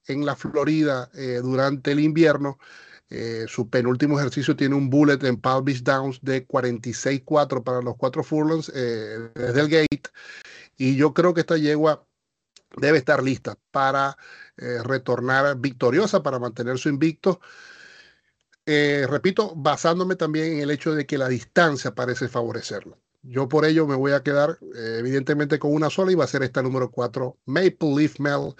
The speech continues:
en este Eastview Stakes de Aqueduct.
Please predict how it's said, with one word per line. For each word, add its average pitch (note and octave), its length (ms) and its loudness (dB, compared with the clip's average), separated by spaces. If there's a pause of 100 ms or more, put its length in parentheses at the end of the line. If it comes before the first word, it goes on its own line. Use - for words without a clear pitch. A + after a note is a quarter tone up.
(240)
en B2 220 2
este C3+ 340 0
Eastview D3 420 4
Stakes B2+ 480 0
de A#2 140 0
Aqueduct. - 460 -10